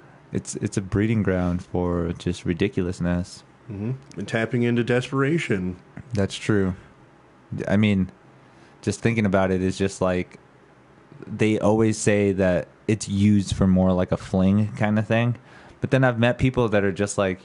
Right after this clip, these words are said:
Speaker 1: "Yeah, I've met my girlfriend. I've been with her for, like, six months." And I'm just like
Speaker 2: Or then Tinder. Tinder has the reputation that it's the hookup app, right? But
Speaker 1: Yeah.
Speaker 2: I went on Tinder. I, that was the last one I joined 'cause none of the other ones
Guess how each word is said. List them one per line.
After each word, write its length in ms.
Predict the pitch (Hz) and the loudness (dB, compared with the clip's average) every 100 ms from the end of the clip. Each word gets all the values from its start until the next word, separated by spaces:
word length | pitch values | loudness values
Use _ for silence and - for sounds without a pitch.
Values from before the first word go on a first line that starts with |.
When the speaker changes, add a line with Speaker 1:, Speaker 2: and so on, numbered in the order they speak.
| - | -4
Speaker 1:
"Yeah, 240 | 135 147 | 0 2
I've 100 | 135 | 2
met 140 | 131 135 | 2 2
my 140 | 131 | 0
girlfriend. 720 | 104 117 139 135 123 104 90 | 2 2 2 2 4 2 0
I've 140 | - 110 | -2 0
been 160 | 123 | 2
with 100 | 135 127 | 2 2
her 120 | 123 | 0
for, 160 | 120 | 0
like, 240 | 113 110 104 | 2 2 0
six 260 | 131 123 | -2 0
months." 380 | 123 143 139 110 | 2 4 2 0
And 60 | 107 | 0
I'm 80 | 104 | 0
just 140 | 101 | 0
like 140 | 95 85 - - - - - | -2 -2 -10 -20 -20 -20 -10
Speaker 2:
Or 160 | 113 | -4
then 340 | 113 123 123 - - - - | 0 0 0 -4 -18 -14 -10
Tinder. 400 | - 175 185 117 | -2 2 4 2
Tinder 380 | - 143 147 143 | 0 0 2 2
has 320 | 135 123 113 | 2 0 0
the 160 | 117 113 | 0 0
reputation 760 | 107 113 - 117 117 110 117 | 0 -2 0 -2 0 0 -2
that 120 | 107 101 | -2 -2
it's 160 | 98 | -4
the 100 | 101 | -8
hookup 440 | 92 120 - 92 85 - - | -2 -2 0 -4 -6 -16 -6
app, 320 | 104 92 - | -4 -2 -2
right? 340 | 98 95 110 92 | -2 0 -2 0
But 300 | 82 69 82 | -2 -2 -4
Speaker 1:
Yeah. 60 | |
Speaker 2:
I 80 | 104 101 185 - | -4 -4 -10 -8
went 180 | 110 120 | -2 0
on 160 | 120 123 | 0 0
Tinder. 540 | 147 143 117 98 101 107 - - - | 0 0 0 0 -2 -6 -18 -20 -14
I, 60 | - 90 - | -10 -10 -10
that 120 | 95 107 | -6 -4
was 100 | 104 | -2
the 40 | |
last 400 | 98 107 123 127 | 0 2 0 0
one 220 | 110 98 | -2 -2
I 80 | 92 | -2
joined 420 | 92 98 95 98 98 | -4 -4 -2 -2 -2
'cause 120 | 92 | -2
none 80 | 107 | 0
of 60 | |
the 100 | 101 | 2
other 180 | 101 107 | 2 0
ones 380 | 95 92 95 | 0 -2 -4